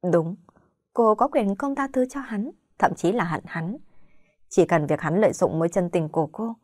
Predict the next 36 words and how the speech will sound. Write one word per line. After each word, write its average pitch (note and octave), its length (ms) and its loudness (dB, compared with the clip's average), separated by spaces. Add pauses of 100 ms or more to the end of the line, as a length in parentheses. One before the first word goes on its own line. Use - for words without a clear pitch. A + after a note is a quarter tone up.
(300)
tội F3+ 120 8
ấy D#3+ 200 0
đã G3 120 0
không F#3 180 -2
thể F#3 140 0
nào D#3+ 280 0
tha F3+ 220 -4
thứ F#3+ 180 -6
được. F#3 200 -4 (680)
Vì E3 140 6
thế D#3 200 2
hắn F3 340 -2
không F#3 200 0
còn D#3 260 -4
ngăn F3 160 -2
cản E3+ 300 -4
cô B3 140 -4
nữa. A#3 260 -4 (760)
Phương A#3+ 120 4
Di A#3+ 140 8
Thiến A#3+ 240 0
chỉnh A3 200 0
lại F#3+ 140 -2
ống G3+ 180 0
tay C#4+ 140 -8
áo A3 260 -6
của A3+ 100 2
mình, E3+ 260 -2 (360)
không F#3 200 2
hề E3 120 2
quay E3+ 220 -2
đầu E3 160 0
lại D#3+ 240 -2
mà E3 160 -2
tiêu E3 200 -2
sái F3 300 -4